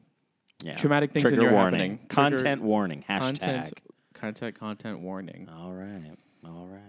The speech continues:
Speaker 2: Yeah, it was, it was, uh, it was, it was good though. It was very good. I feel like you would like it because it's a lot of, like, it's a lot of talking about the music industry
Speaker 1: Yeah.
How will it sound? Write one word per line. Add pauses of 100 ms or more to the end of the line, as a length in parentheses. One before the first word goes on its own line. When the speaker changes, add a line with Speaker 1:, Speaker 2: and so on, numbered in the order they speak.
(180)
Speaker 2:
Yeah, (160)
it
was, (100)
it
was,
uh,
it
was,
it
was
good
though.
It
was
very
good. (1200)
I
feel
like
you
would
like
it
because
it's
a
lot
of,
like, (800)
it's
a
lot
of
talking
about
the
music
industry
Speaker 1:
Yeah.